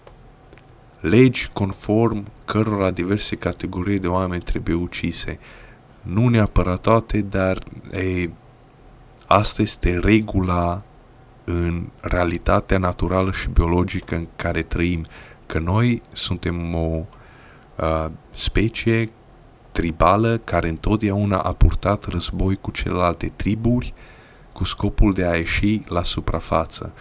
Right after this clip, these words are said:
și care a omorât, a con-, a făcut genociduri de alte triburi care erau îndărătnice. Da, poate că ar trebui ca să punem o pauză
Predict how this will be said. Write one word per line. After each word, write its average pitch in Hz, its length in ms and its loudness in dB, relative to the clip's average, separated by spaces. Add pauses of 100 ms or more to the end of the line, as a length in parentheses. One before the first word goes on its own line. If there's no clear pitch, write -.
(340)
și - 180 -2
care 101 400 0
a 98 340 -2 (340)
omorât, 95 760 2 (120)
a 90 220 -2
con-, 87 380 -4 (160)
a 87 360 2
făcut 107 440 2
genociduri 90 880 0 (400)
de - 180 0
alte 104 320 6
triburi 85 580 -2
care 87 260 -4
erau 85 300 -2
îndărătnice. 87 880 -4 (1000)
Da, 80 300 -4 (220)
poate 143 260 6
că 127 120 2
ar 107 80 2
trebui 101 240 -4
ca 92 140 -4
să - 180 -6
punem 87 360 -6
o 82 120 -10
pauză 101 600 -2